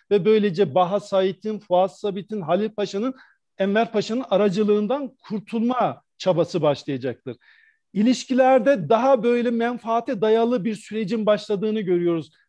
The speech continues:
Bakü kongrelerinden sonra. Yani sizin bize ya-, e, yardım etmeniz hem de sizin menfaatinize, bizim, e, e, birlikte hareket etmemiz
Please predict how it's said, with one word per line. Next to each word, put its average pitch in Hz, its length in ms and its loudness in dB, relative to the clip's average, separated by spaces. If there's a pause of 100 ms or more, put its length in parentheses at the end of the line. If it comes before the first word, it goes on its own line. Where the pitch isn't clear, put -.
(140)
Bakü 202 220 -2
kongrelerinden 165 960 0
sonra. 127 360 -6
Yani 214 480 0 (260)
sizin 240 460 0
bize 196 440 2 (120)
ya-, 180 300 4
e, 175 280 0
yardım 190 400 2
etmeniz 190 600 -6 (240)
hem 226 240 -6
de 240 80 -8
sizin 202 300 -2
menfaatinize, 160 1080 0 (580)
bizim, 185 420 -2
e, 170 80 -6
e, 151 920 -2
birlikte 180 500 -2
hareket 202 500 -2
etmemiz 202 480 -4